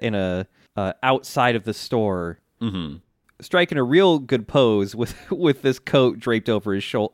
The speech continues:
Speaker 1: his arm, and
Speaker 2: And he's just talking to himself about how proud he is about Sheer Heart Attack.
Speaker 1: Yeah.
Speaker 2: Uh, which is the name of this sub-stand. His stand has a stand, essentially.
Speaker 1: Yeah, it's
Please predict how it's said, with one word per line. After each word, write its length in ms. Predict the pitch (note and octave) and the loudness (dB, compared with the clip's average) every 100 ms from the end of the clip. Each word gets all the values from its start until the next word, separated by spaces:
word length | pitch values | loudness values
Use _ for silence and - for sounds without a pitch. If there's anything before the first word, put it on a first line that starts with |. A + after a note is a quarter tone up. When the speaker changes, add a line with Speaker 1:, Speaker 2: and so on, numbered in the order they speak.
| _ | _
Speaker 1:
his 260 | A2+ G2+ G2+ | -8 -6 -4
arm, 440 | G2 G2 G2 F#2+ | -2 -2 -4 -6
and 240 | F#2+ F2+ E2+ - - _ | -8 -10 -14 -18 -20 _
Speaker 2:
And 140 | G2+ | -6
he's 180 | B2+ D#3+ | -4 -4
just 220 | - F3 | -4 -4
talking 380 | - C3 E3 F3+ | -2 0 2 2
to 120 | D3 | 2
himself 480 | A#2+ A2+ G2+ G2 A2+ | 2 2 2 0 0
about 320 | G2+ G2+ G2+ | 0 2 0
how 360 | - G2+ G#2 G#2 | 0 0 2 0
proud 440 | - - G#2 B2 | -2 -6 0 0
he 160 | A#2+ B2+ | 0 2
is 180 | C3 A2+ | 2 2
about 260 | G2+ G#2 | 0 -2
Sheer 560 | - - - B2+ D#3+ F#3+ | -2 -4 -2 2 4 4
Heart 340 | F3+ - E3 F3+ | 0 0 0 2
Attack. 640 | A2 - C#2+ - - - - - | 0 -4 -8 -12 -18 -20 -20 -10
Speaker 1:
Yeah. 260 | G#2 G#2 E2 | -2 -2 0
Speaker 2:
Uh, 240 | F2+ F#2 F#2 | 0 0 0
which 260 | G2 G#2 | -2 0
is 120 | A#2 G2 | 0 2
the 80 | A2+ | 2
name 200 | A2+ A#2 | 4 2
of 120 | F#2+ | 2
this 180 | G#2+ G2 | 0 0
sub-stand. 1300 | - - - - A2 C3 - - C#3 D3+ F#3 G#3 - - - | -4 -4 -4 0 0 0 -4 0 0 2 0 0 -4 -14 -20
His 240 | - C3+ B2+ | -2 0 0
stand 440 | - A#2 A2+ D3 | 0 0 0 0
has 260 | D#3+ B2+ C3+ | 0 0 0
a 60 | D3 | 0
stand, 540 | - A2 B2 F#3+ A3+ | 0 0 2 0 0
essentially. 600 | G#3 - B3+ A3 F#4+ C#3+ | 0 0 0 0 0 2
Speaker 1:
Yeah, 640 | - F3 G3+ A#3 F3 G2+ F2+ | 0 0 2 4 4 2 -2
it's 400 | B2+ C3+ - - | -2 -2 -4 -16